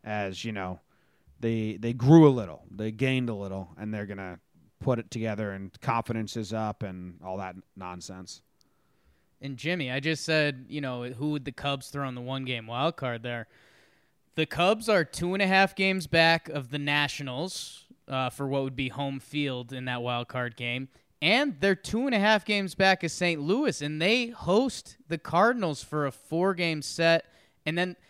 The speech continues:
Speaker 2: so they've got seven games against the Cardinals. Um, so, uh, Cubs and Cardinals, I think, is the new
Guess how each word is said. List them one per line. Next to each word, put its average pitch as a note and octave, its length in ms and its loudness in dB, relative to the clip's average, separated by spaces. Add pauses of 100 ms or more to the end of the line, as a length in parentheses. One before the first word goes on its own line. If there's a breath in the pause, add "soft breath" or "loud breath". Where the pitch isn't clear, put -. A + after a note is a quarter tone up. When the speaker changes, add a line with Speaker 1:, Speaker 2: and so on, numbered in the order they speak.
Speaker 2:
so A3 220 2
they've C4+ 260 0
got G#3+ 380 4
seven F#3 420 2
games E3+ 300 4
against C#3 280 -2
the B2 80 -12
Cardinals. B2+ 640 -2 (540)
Um, B2+ 380 -2 (180)
so, D#3+ 560 4
uh, F3 60 -2 (240)
Cubs B3 320 6
and G3 160 0
Cardinals, D#3 580 4
I C#3 80 -2
think, C#3+ 240 -2
is B2+ 140 -6
the C#3+ 100 -6
new D3 300 0